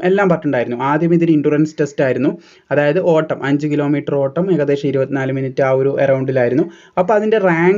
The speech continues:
ലിസ്റ്റ്, ഈ ഒരു റാങ്ക് ലിസ്റ്റ് നിന്നാണ് ഉദ്യോഗാർത്ഥികളെ സെലക്ട് ചെയ്ത് അവർക്ക് ജോലി കൊടുക്കാൻ പോകുന്നത്. അപ്പോൾ അതിൻ്റെ റാങ്ക് ലിസ്റ്റ് ഇവിടെ,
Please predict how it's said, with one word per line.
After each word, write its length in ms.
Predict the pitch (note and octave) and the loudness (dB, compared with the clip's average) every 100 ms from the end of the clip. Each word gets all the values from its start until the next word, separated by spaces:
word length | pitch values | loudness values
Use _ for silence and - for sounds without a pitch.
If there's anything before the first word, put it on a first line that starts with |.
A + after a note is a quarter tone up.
| G#3 | 2
ലിസ്റ്റ്, 240 | F3+ F3 - C#3 | -2 -2 -6 0
ഈ 20 | D#3+ | 0
ഒരു 80 | D#3+ | 2
റാങ്ക് 240 | D3+ E3+ F#3 | 2 2 2
ലിസ്റ്റ് 200 | F3+ F#3+ | 0 0
നിന്നാണ് 220 | E3 D3 D3 | 2 2 0
ഉദ്യോഗാർത്ഥികളെ 680 | C#3 C#3+ C#3+ C#3 C#3+ C#3 C#3+ | 2 2 2 -2 -2 0 0
സെലക്ട് 320 | C3+ B2+ - | -4 -6 -4
ചെയ്ത് 180 | C3 C3 C#3 | -4 -2 -2
അവർക്ക് 280 | B2+ - C3+ C3 | -2 -4 -4 0
ജോലി 220 | B2+ C3+ | 0 2
കൊടുക്കാൻ 280 | C3 B2+ B2+ B2+ | 0 0 -2 -2
പോകുന്നത്. 260 | B2 B2 C#3 | -2 0 -2
അപ്പോൾ 140 | C#3 | 0
അതിൻ്റെ 200 | C#3+ D3+ D3 | -2 -2 -2
റാങ്ക് 300 | C#3 D3+ F#3+ F#3 | 0 2 2 0
ലിസ്റ്റ് 200 | F3 C#3 | -4 -4
ഇവിടെ, 180 | C3+ | -2